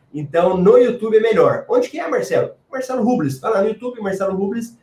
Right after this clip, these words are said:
e você vai encontrar a gente falando com vocês lá.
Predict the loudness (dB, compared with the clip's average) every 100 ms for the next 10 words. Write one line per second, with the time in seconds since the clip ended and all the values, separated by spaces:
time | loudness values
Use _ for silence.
0 | _ _ -8 -4 0 0 0 -2 -2 -2
1 | -2 -2 -4 -2 -2 2 2 0 -4 -4
2 | -2 -2 -2 -4 -8